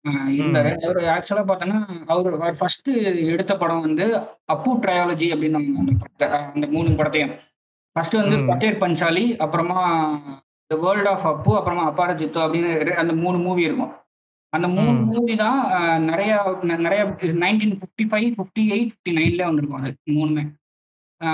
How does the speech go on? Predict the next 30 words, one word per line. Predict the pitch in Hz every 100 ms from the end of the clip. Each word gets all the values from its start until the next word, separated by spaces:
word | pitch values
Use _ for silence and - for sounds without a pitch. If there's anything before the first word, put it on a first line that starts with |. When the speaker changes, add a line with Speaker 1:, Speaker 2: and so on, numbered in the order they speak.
| 156
Speaker 2:
ம். | 156 151 165
Speaker 1:
இது | 220 277 214 165 -
மார்ட்டின் | 175 180 233 247 233
ஸ்கார்செஸே | 196 185 175
வந்து | 165 175 190 202
ஒரு | 185
அவார்ட் | 160 185 196
ஃபங்க்ஷன்ல | 185 156 165
சொல்லியிருப்பாரு, | 151 160 170 160 156 160 202 190 165 156 151 147 - _ _
"நான் | - 151 165 175
வந்து | 190 196 233
சின்ன | 214 214
வயசுல | 226 196 190
இருக்கும்போது | 175 165 170 190 202
ஃபர்ஸ்ட், | 170 -
ஃபர்ஸ்ட் | 190 - 208
ஒரு | 190 175 160
black | 156 160 185
and | 175 170 156
white | 156
மூவி | 151 165 160
பார்த்தேன். | 147 139 165
அது | 175 160
ஒரு | 151 160 156 147
இந்தியன் | 143 170 190 190 175
மூவி, | 165 196 233 196
இந்தியன்ஸை | 208 208 196 196
பத்தின | 170 170 220 214 180
ஒரு | 160
மூவி. | 151 151 170 240 240